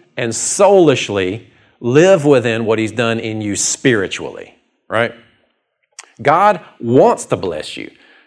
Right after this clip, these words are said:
God is not withholding from you. He wants to be a blessing to you so that you will be a blessing to the world. Specifically, like we've been talking about in this one particular passage here, and we've, we've read it every week, and there's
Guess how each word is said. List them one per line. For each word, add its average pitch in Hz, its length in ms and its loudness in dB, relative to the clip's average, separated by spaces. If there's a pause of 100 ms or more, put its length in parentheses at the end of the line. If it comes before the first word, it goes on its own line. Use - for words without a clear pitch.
God 180 240 2
is 233 80 0
not 220 240 2
withholding 143 680 4
from 101 260 -4
you. 117 160 -2
He 254 240 0
wants 226 520 2
to 156 120 -2
be 127 160 0
a 107 80 0
blessing 107 440 -4
to 110 100 -8
you 107 180 -2
so 156 180 -2
that 131 140 4
you 180 300 -2
will 175 120 2
be 143 140 2
a 139 60 0
blessing 120 380 -2
to 123 100 -6
the 135 80 -8
world. 170 360 -6 (220)
Specifically, 170 960 -2 (220)
like 127 180 2
we've 160 180 4
been 165 140 0
talking 170 340 2
about 131 200 4
in 127 100 0
this 139 140 -2
one 143 180 2
particular 143 400 -2
passage 147 440 -4
here, 107 200 -2
and 107 100 -6
we've, 107 240 -8
we've 107 180 -4
read 127 200 2
it 110 80 -8
every 127 260 -2
week, 139 440 -4 (340)
and 98 160 -8
there's 98 300 -4